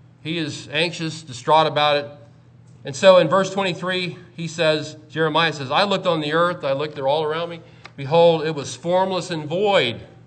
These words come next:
And I looked at the heavens, and they had no light."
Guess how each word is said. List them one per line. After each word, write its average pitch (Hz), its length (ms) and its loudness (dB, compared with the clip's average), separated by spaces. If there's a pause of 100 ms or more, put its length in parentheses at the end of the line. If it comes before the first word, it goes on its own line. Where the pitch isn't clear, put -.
(800)
And 175 500 2 (220)
I 147 100 2
looked 185 240 -2
at 185 80 -8
the 165 80 -6
heavens, 190 440 0
and 156 120 -4
they 180 120 2
had 175 280 2
no 226 280 6
light." 233 460 2